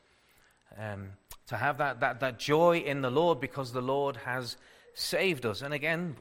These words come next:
we're reminded of this truth again. "I will rejoice in thy salvation." Now, the reason why we don't rejoice is we don't consider our salvation. We don't consider the fact that the Lord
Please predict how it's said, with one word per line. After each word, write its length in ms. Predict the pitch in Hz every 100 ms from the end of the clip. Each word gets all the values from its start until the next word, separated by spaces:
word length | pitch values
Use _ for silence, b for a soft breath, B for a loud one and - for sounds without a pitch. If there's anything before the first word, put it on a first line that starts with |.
| - 127
we're 100 | 127
reminded 600 | 147 139 120 123 135 131
of 100 | 127
this 160 | 135
truth 320 | - 156 139
again. 300 | 147 165 175
"I 180 | 117 131
will 420 | 123 131 151 160 B B B
rejoice 560 | 131 123 131 127 143 135
in 120 | 117
thy 140 | 113
salvation." 580 | 117 - 139 135 180 - 120
Now, 80 |
the 100 | 113
reason 300 | 120 131 127
why 120 | 117 113
we 140 | 110
don't 240 | 135 180
rejoice 540 | 143 110 107 113 131 - B B B
is 160 | 131 120
we 100 | 127
don't 260 | 151 151
consider 560 | 139 123 - 135 139 135 B B -
our 220 | 135 143
salvation. 760 | - 156 143 156 175 - 98 104
We 60 |
don't 300 | 131 143 139
consider 400 | - 120 170 143
the 160 | 127 131
fact 240 | 151 120
that 120 | 120
the 80 | 120
Lord 460 | 117 139 147 151